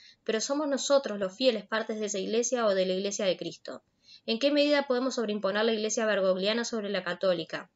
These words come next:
Y aceptar que pueden sobreimponerse. El problema es que la revolución conciliar partió el lazo de identidad entre la Iglesia de Cristo y la jerarquía católica.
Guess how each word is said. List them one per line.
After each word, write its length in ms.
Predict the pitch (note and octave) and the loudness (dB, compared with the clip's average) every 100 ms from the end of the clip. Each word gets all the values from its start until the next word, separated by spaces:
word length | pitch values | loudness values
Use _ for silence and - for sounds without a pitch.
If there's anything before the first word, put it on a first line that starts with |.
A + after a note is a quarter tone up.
| _ _ _ _ _ - | _ _ _ _ _ -4
Y 80 | G3+ | 0
aceptar 420 | F3+ G3+ G3 A3+ | 0 0 2 2
que 100 | A3 | 2
pueden 280 | F#3+ F#3+ F#3 | 0 0 0
sobreimponerse. 800 | G3 F#3+ F#3+ F3+ D#3+ D4 - - _ _ _ - - | -2 -2 -2 -6 -6 -8 -12 -16 _ _ _ -20 -4
El 160 | G#3+ G#3+ | -2 2
problema 340 | A#3 C4 D4 | 4 6 4
es 80 | - | 2
que 100 | A3+ | 0
la 140 | A3 | 2
revolución 500 | G#3+ G3+ G3+ F#3+ B3 | 2 2 0 -2 -2
conciliar 580 | B3 A#3+ A3+ G3 A3 A#3 | 0 -2 -2 -2 -2 -2
partió 460 | G3+ G3 - A#3 A#3 | -2 -4 -6 -4 -2
el 100 | A3 | 0
lazo 240 | A3 A#3+ | -2 -2
de 120 | G#3 | -2
identidad 340 | G3 F#3+ G#3 A3+ | -2 -2 0 0
entre 200 | A3 G#3 | 0 -2
la 80 | |
Iglesia 300 | F#3 G#3 - | -2 -2 -2
de 120 | G3+ F3+ | -4 -2
Cristo 260 | A3+ - | -4 -2
y 60 | A#3 | -2
la 100 | G#3 | -2
jerarquía 480 | G#3+ F#3+ F#3 A3 G#3 | -4 -4 -2 -2 0
católica. 640 | F#3+ F#3+ F3+ E3+ - | -2 0 0 -2 -10